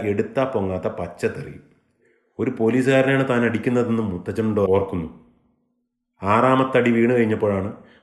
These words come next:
അമ്മാവൻ പോലും താൻ പോലീസാണല്ലോ എന്നോർത്തതും ഏഴാമത്തെ അടി തടുത്ത് "നിർത്തടാ മയിരേ" എന്ന് സ്വന്തം അച്ഛൻ്റെ മുഖത്ത് നോക്കി പറഞ്ഞതും. അമ്മാവൻ ജീവിതത്തിൽ പറഞ്ഞ ആദ്യത്തെ തെറിയായിരുന്നു അത്. അതിനിടയിൽ നെഞ്ചത്തടി നിർത്തി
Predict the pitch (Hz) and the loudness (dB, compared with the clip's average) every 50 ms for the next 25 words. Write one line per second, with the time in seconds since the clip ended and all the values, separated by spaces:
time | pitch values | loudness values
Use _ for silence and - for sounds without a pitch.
0 | _ 87 92 98 107 120 127 131 131 120 113 104 98 92 90 - - - - _ | _ -4 -2 0 2 4 4 4 4 4 2 2 2 0 -2 -8 -14 -20 -20 _
1 | _ _ - - - 117 - 98 98 98 110 120 120 127 117 117 113 110 113 110 | _ _ -8 -6 -6 -4 -2 0 0 2 2 2 2 2 0 0 2 2 2 2
2 | 104 101 104 101 98 - - 113 - 131 - - - 92 95 101 107 113 117 120 | 2 2 0 -2 -2 -2 -2 -4 -4 -4 -6 -8 -8 -4 0 2 4 4 4 4
3 | 117 117 117 117 - 110 101 104 117 110 110 92 92 - - 85 - - - _ | 2 0 -2 -2 -2 -2 -2 -2 0 0 0 -2 -2 -4 -8 -10 -10 -12 -18 _
4 | _ _ _ _ _ _ _ - 113 127 123 - 175 165 160 156 147 127 117 113 | _ _ _ _ _ _ _ -2 0 0 4 6 8 8 8 10 10 8 8 8
5 | 95 - - - - - - - _ _ _ _ - 104 101 104 113 123 - - | 6 4 -2 -10 -14 -18 -20 -20 _ _ _ _ -2 -2 0 0 -2 -4 -6 -8
6 | - - 107 104 110 120 117 107 104 101 101 - - 120 117 117 110 101 98 98 | -6 -6 -4 -2 0 0 0 0 -2 -4 -4 -4 -4 -2 -2 0 -2 -2 -2 0
7 | 98 110 - - 113 98 92 98 - 90 85 82 78 73 73 - - _ _ _ | 0 -2 -2 -2 -2 -2 -2 -4 -6 -8 -10 -10 -12 -14 -16 -20 -20 _ _ _
8 | _ _ _ _ _ _ _ _ _ _ _ _ - 90 95 98 98 95 92 110 | _ _ _ _ _ _ _ _ _ _ _ _ -6 -4 -2 -2 -2 -2 -2 -4
9 | 139 - - - - 87 92 101 104 107 110 113 110 110 110 104 101 - 95 90 | -6 -10 -14 -16 -10 -6 -4 -2 -2 0 0 0 -2 -2 -4 -6 -8 -6 -6 -6
10 | 87 87 95 110 - - 98 95 95 98 101 101 98 107 107 107 - 98 - - | -6 -6 -6 -8 -8 -10 -10 -8 -6 -6 -6 -6 -4 -4 -4 -4 -4 -6 -6 -4
11 | 92 87 90 95 90 82 76 - 90 98 98 101 - _ _ _ _ _ _ _ | -4 -4 -4 -4 -4 -4 -6 -8 -12 -18 -20 -20 -20 _ _ _ _ _ _ _
12 | _ _ _ _ _ _ _ _ _ _ _ _ _ _ _ _ _ _ _ _ | _ _ _ _ _ _ _ _ _ _ _ _ _ _ _ _ _ _ _ _
13 | _ _ _ _ _ _ _ - 113 - 175 175 165 131 107 98 98 127 - - | _ _ _ _ _ _ _ -4 -2 0 2 2 2 2 2 2 0 -2 -4 -8
14 | - - - _ - 120 127 139 151 156 180 175 - 180 175 165 139 117 104 - | -14 -20 -20 _ -4 -2 0 0 2 2 0 0 2 2 2 4 4 2 2 0
15 | - 107 | -2 -6